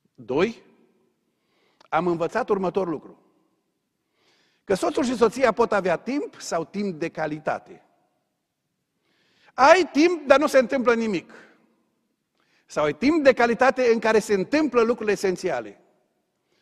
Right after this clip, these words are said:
Și a spus: „Eu am învățat să am timp de calitate cu soțul meu și dacă avem cinci minute, le folosesc, dacă e o oră, o folosesc și le folosim cu rost.”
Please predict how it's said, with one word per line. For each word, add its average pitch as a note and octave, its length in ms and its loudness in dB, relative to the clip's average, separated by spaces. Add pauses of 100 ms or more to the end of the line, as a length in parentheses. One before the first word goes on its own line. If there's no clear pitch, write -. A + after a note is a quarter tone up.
Și - 140 -18
a G3+ 60 -4
spus: G3+ 360 -2 (380)
„Eu G#3 180 -2
am C#4 120 2
învățat A3 520 -2
să - 160 -6
am A#3+ 420 -2
timp G#3 280 -8
de F3 100 -4
calitate E3 520 -6
cu D#3+ 120 -10
soțul D#3 340 -10
meu D3+ 100 -6
și - 60 -14
dacă E3 180 -6
avem D#3 200 -6
cinci A3 280 -8
minute, G3+ 280 -4
le F3 80 -6
folosesc, D#3 500 -8 (340)
dacă F3 240 -2
e F3 40 4
o F3 140 2
oră, G3 320 0
o F3 80 -6
folosesc E3+ 520 -2 (300)
și - 160 -14
le F#3 100 -4
folosim E3+ 460 -6
cu E3 200 -4
rost.” - 480 -10